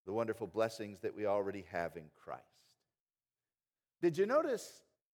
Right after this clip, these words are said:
how Ephesians starts out in verse four, when we looked at this wonderful long sentence that goes all the way down to verse fourteen?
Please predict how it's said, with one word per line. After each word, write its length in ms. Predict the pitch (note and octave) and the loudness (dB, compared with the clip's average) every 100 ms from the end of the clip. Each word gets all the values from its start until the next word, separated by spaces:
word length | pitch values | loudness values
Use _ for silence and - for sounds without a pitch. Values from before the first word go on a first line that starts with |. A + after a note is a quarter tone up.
| _ | _
how 300 | - F3+ F3 | -2 4 4
Ephesians 720 | D#3+ D#3+ - G#3 D#3 D#3+ D3+ | 2 -4 -2 -4 -2 -6 -6
starts 480 | - D#3 D#3+ D#3+ - | -2 0 0 -2 -2
out 460 | C3 A2 A#2+ C#3 - _ _ _ _ _ _ _ | 2 2 0 -4 -16 _ _ _ _ _ _ _
in 160 | C#3+ C#3 | -10 -4
verse 320 | D#3 G3+ - | 0 0 -2
four, 520 | - F3 C#3 C3 E3+ | -2 2 6 6 4
when 220 | D#3+ C#3+ | 2 -2
we 300 | C#3 C#3 C3+ | 0 0 0
looked 320 | C3+ D#3+ F3+ F3 | 0 0 2 0
at 160 | D3+ | 0
this 240 | D#3 C#3+ - | -2 -4 -4
wonderful 600 | C3 E3+ F#3+ - E3 C#3+ | 0 0 0 -2 -4 0
long 600 | C#3 D3+ D#3 D#3+ D3+ C#3+ _ _ _ | 0 2 2 0 -4 -14 _ _ _
sentence 720 | - - D#3+ D#3 C3 A#2+ - | -6 0 0 0 -6 -6 -8
that 140 | C#3 | -8
goes 260 | B2+ B2+ B2 | -2 -2 2
all 100 | B2+ | 0
the 80 | C3+ | 2
way 140 | B2+ | 0
down 240 | B2 B2 B2+ | 0 -2 -4
to 80 | |
verse 240 | A2+ A#2 A2+ | -6 -6 -6
fourteen? 500 | - A2+ - G#2+ | -2 -2 -2 -10